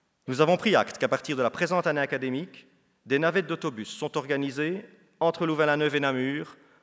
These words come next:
dans le contexte des masters concertés au sein de l'Académie Louvain. À quand un réseau plus étoffé vers Leuven, Bruxelles et Liège ?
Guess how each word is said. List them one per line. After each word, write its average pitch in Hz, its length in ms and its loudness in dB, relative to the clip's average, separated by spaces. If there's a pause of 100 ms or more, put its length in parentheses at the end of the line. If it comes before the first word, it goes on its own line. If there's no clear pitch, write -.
(120)
dans 131 100 2
le 127 80 2
contexte 160 560 0
des 131 140 0
masters 147 440 2
concertés 160 580 -2
au 110 80 -8
sein 143 200 -6
de 131 80 -6
l'Académie 131 440 -2
Louvain. 101 280 -6 (1200)
À 160 100 2
quand 151 260 2
un 113 60 2
réseau 131 300 0
plus 165 260 -4
étoffé 151 480 0
vers 123 200 2
Leuven, 120 460 0
Bruxelles 110 480 -2
et 117 80 -2
Liège ? 107 480 -2